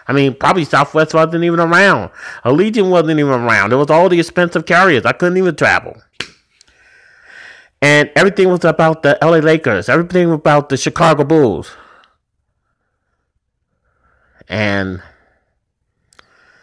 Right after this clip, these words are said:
it was so tough for me to follow the Lakers because I wasn't,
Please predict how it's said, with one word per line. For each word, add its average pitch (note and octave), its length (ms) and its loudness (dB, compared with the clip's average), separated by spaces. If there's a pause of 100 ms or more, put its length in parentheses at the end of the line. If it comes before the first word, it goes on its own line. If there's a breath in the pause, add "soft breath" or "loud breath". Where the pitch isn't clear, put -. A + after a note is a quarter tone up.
(1500 soft breath)
it B2+ 40 0
was C#3+ 160 0
so D#3 160 0
tough - 400 -4
for D3 100 -6
me D#3 200 0
to C3+ 140 -2
follow F3+ 420 0
the G2+ 140 -6
Lakers G#2 340 -2
because C3 400 -2
I C#3+ 60 4
wasn't, D#3 320 -2